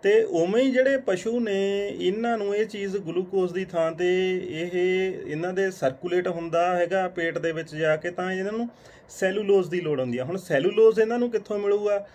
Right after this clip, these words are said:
ਸੈਲੂਲੋਜ਼ ਉਹ ਮਿਲਦਾ ਇਹਨਾਂ ਨੂੰ ਗ੍ਰੀਨ ਫਾਊਡਰ ਦੇ ਵਿੱਚੋਂ। ਤੇ ਗ੍ਰੀਨ ਫਾਊਡਰ ਪਾਇਆ ਜਾਂਦਾ, ਪਰ ਗ੍ਰੀਨ ਫਾਊਡਰ ਦੇ ਵਿੱਚ ਕੁਛ ਦਿੱਕਤਾਂ ਐਵੇਂ ਆ ਜਾਂਦੀਆਂ ਨੇ ਬਈ, ਜਦੋਂ ਆਪਾਂ ਜਿਵੇਂ ਹੁਣ ਮੱਕੀ ਬੀਜਦੇ ਹਾਂ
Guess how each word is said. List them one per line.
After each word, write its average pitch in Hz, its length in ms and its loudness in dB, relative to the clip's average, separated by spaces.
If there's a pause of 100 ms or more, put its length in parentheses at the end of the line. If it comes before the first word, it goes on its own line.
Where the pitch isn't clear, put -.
(260)
ਸੈਲੂਲੋਜ਼ 214 580 2
ਉਹ 214 60 0
ਮਿਲਦਾ 190 360 2
ਇਹਨਾਂ 208 280 0
ਨੂੰ 196 460 -2 (400)
ਗ੍ਰੀਨ 160 240 0
ਫਾਊਡਰ 131 360 0
ਦੇ 117 120 2
ਵਿੱਚੋਂ। 110 340 -10 (680)
ਤੇ 156 680 0 (120)
ਗ੍ਰੀਨ 160 240 0
ਫਾਊਡਰ 208 320 0
ਪਾਇਆ 185 260 4
ਜਾਂਦਾ, 196 260 2
ਪਰ 208 180 -2
ਗ੍ਰੀਨ 175 300 -4
ਫਾਊਡਰ 208 320 -2
ਦੇ 214 120 -2
ਵਿੱਚ 208 420 -2
ਕੁਛ 202 160 -2
ਦਿੱਕਤਾਂ 196 560 0
ਐਵੇਂ 175 440 -2
ਆ 190 140 2
ਜਾਂਦੀਆਂ 180 340 0
ਨੇ 180 180 -6 (560)
ਬਈ, 220 460 0 (1400)
ਜਦੋਂ 156 380 2
ਆਪਾਂ 190 280 0
ਜਿਵੇਂ 185 240 -2
ਹੁਣ 185 120 0
ਮੱਕੀ 180 380 -2
ਬੀਜਦੇ 113 380 -6
ਹਾਂ 107 100 -12